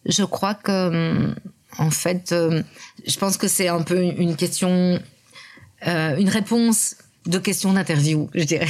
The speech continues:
<laughs> Parce que si je veux, euh, vraiment être honnête avec moi-même, euh, je pense que c'est plutôt, euh, des rencontres, des projets, euh, que,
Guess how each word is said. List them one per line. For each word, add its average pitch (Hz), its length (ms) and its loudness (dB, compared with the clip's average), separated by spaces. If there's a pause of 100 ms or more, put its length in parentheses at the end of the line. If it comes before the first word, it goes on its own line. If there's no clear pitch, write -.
(140)
<laughs> 190 760 0
Parce 180 240 -2
que 190 120 0
si 185 240 2
je 180 80 2
veux, 175 140 2
euh, 180 720 2 (640)
vraiment 180 260 2
être 180 180 -4
honnête 175 180 0
avec 165 200 -2
moi-même, 165 500 2
euh, 156 260 2 (580)
je - 260 -4
pense 170 220 0
que 175 80 0
c'est 160 160 0
plutôt, 160 560 2
euh, 156 240 2
des 165 160 2
rencontres, 160 840 0
des 156 120 0
projets, 156 760 0
euh, 135 280 2
que, 135 480 2